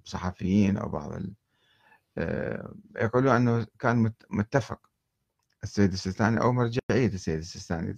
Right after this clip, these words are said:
هو ما يمكن ننسب كل شيء له، لأن ما أحد يعني يروح ويجي ويا ويتصل وشيء.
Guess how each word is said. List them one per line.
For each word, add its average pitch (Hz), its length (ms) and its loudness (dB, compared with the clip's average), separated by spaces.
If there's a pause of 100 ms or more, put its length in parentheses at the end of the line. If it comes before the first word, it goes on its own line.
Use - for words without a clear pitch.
هو 98 400 2 (640)
ما 107 200 8
يمكن 104 280 6
ننسب 101 300 4
كل 95 200 -6
شيء - 260 0
له، 107 220 4 (120)
لأن 104 160 4
ما 107 320 6 (720)
أحد 101 300 2
يعني 98 300 6
يروح 98 300 2
ويجي 98 260 2
ويا 92 200 4
ويتصل 85 540 -4
وشيء. - 340 -10